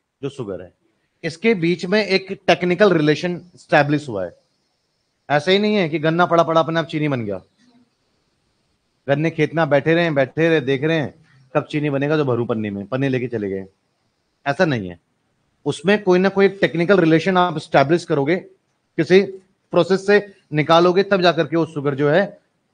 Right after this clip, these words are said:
जो है वो शुगर केन जो है वो शुगर में कन्वर्ट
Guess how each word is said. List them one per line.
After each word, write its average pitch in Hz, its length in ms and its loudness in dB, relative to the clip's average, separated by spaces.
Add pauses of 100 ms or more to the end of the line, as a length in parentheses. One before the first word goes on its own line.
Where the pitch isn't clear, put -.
जो 131 240 0
है 147 80 4
वो 156 320 6
शुगर 156 260 -2
केन 156 220 -2
जो 151 80 0
है 175 60 2
वो 170 120 2
शुगर 135 240 -6
में 139 140 -4
कन्वर्ट 135 340 2